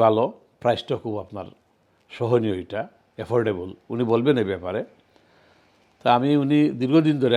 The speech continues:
আপনার এই ব্যবসাতে জড়িত। আমি ওনার এই যে রমজান মাসে ওনার যত প্যাকেজ আছে, এগুলা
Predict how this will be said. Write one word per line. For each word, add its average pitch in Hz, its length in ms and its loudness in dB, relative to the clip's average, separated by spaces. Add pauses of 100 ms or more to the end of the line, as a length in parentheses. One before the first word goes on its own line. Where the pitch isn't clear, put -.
আপনার 101 240 -4 (720)
এই 117 160 0 (240)
ব্যবসাতে 110 380 -6 (120)
জড়িত। 85 320 -8 (500)
আমি 107 160 -4 (320)
ওনার 110 220 0 (120)
এই 113 100 -4
যে 117 140 4
রমজান 107 240 0
মাসে 131 260 2
ওনার 127 220 0
যত 117 140 -6 (100)
প্যাকেজ 139 260 -2 (100)
আছে, - 180 -12 (1900)
এগুলা 113 280 4